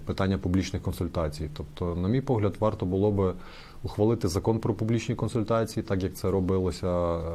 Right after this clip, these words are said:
на рівні законодавства в країнах Східної Європи, в країнах Балкан, з тим, щоб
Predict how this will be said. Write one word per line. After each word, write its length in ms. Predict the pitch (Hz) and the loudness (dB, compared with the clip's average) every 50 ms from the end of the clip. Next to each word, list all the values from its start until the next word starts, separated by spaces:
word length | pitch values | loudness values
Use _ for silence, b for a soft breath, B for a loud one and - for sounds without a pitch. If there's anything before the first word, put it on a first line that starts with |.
| 82 80 | -6 -2
на 80 | 92 92 | 0 2
рівні 200 | 95 95 98 92 | 4 4 4 4
законодавства 600 | 85 92 - 95 92 82 98 95 95 - - 87 | 4 2 2 0 2 2 2 0 0 -2 -6 -8
в 40 | 78 | -4
країнах 340 | - 95 92 92 87 80 78 | -2 0 0 2 0 -2 -2
Східної 300 | - - 127 120 123 110 | -2 -2 0 2 2 2
Європи, 340 | 104 90 - 98 90 - 90 | 2 2 2 0 0 0 -2
в 80 | 82 | -4
країнах 340 | - - 87 87 82 82 82 | -4 -2 -2 -2 0 0 0
Балкан, 440 | 82 95 95 92 - 120 123 120 113 B B B B B B B B | 0 0 0 0 0 -2 -2 -2 -4 B B B B B B B B
з 60 | - - | -10 -2
тим, 220 | - 110 110 107 | 0 0 2 0
щоб 200 | - - 101 | 0 -2 -4